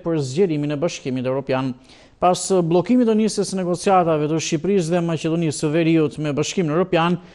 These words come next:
Franca ka paraqitur një dokument ide për reformimin e procesit të antarësimit në Bashkimin Evropian.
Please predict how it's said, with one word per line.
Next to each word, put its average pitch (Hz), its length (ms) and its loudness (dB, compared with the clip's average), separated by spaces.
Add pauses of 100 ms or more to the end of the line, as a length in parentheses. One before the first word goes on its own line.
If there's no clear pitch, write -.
(200)
Franca 208 480 2
ka 196 160 0
paraqitur 185 540 2
një 180 100 0
dokument 170 640 0
ide 151 480 2
për 170 300 2
reformimin 170 640 4
e - 80 -2
procesit 170 580 -2
të 160 60 0
antarësimit 156 640 -4
në 143 140 -6
Bashkimin 123 580 -8
Evropian. 127 640 -2